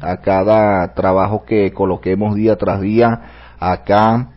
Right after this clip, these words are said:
en nuestro canal en YouTube. Así que es muy importante la colaboración para que, por supuesto, uno se anime, se motive a seguir allí trabajando, a seguir colocando todo el material informativo, todos los análisis por acá,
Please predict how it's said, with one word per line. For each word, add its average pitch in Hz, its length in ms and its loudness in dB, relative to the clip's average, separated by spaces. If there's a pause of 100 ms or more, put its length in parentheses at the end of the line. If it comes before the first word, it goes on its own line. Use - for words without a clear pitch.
(120)
en 170 260 4
nuestro 113 320 0
canal 101 460 0
en 110 220 2
YouTube. 120 600 0
Así 95 260 -4
que 117 120 0
es 110 80 0
muy 139 380 0
importante 107 680 -2
la 113 140 0
colaboración 123 800 0
para 95 240 0
que, 95 140 -4
por 92 200 -4
supuesto, 95 640 -2
uno 117 260 0
se - 180 -2
anime, 113 420 2
se 98 180 -4
motive 113 580 -2 (340)
a 98 140 2
seguir 98 320 0
allí 117 220 2
trabajando, 120 720 2
a 107 60 -2
seguir 95 280 -2
colocando 101 560 -2 (120)
todo 135 280 4
el 127 100 0
material 101 440 0
informativo, 107 800 -2
todos 127 320 -2
los 110 160 0
análisis 101 480 -2
por 98 220 -2
acá, 101 480 0